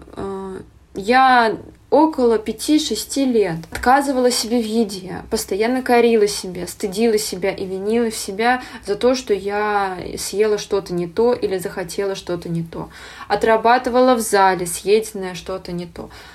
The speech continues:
У меня, а, в голове, знаете, количество мыслей, посвященное еде, а, явно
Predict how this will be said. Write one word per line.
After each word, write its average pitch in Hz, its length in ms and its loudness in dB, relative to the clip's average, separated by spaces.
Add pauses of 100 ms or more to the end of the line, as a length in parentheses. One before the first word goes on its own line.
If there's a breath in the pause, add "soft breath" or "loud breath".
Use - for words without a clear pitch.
(200 loud breath)
У 214 60 -6
меня, 254 680 2
а, 190 460 0
в 185 80 -8
голове, 220 560 6
знаете, 240 300 -2 (180 loud breath)
количество 226 640 4
мыслей, 247 580 2
посвященное 202 1040 -2
еде, 185 800 0 (380 loud breath)
а, 180 440 0
явно 202 880 2